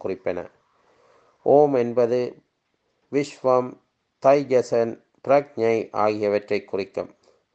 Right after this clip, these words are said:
ஆ என்பது புலன்களின் மூலம் வெளிப்படும் உலகையும், உ என்பது நனவில் கண்ட உலக வாசனை மனதில் தேங்கியிருப்பதையும்,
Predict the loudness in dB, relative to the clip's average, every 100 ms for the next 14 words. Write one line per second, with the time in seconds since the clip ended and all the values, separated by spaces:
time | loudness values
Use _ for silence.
0 | _ _ _ _ -2 4 4 4 0 0
1 | -2 -2 -4 -4 -2 -2 -2 -2 -2 -2
2 | -2 -2 -4 -6 -4 -4 -4 -6 -6 -4
3 | -2 -4 -6 -12 _ _ -6 -2 0 0
4 | 0 0 2 0 0 0 0 -2 -4 -4
5 | 0 2 0 -2 -4 0 2 2 4 2
6 | 0 -6 -6 -4 -4 -2 -4 -6 -6 -6
7 | -6 -6 -8 -6 -4 -4 -4 -8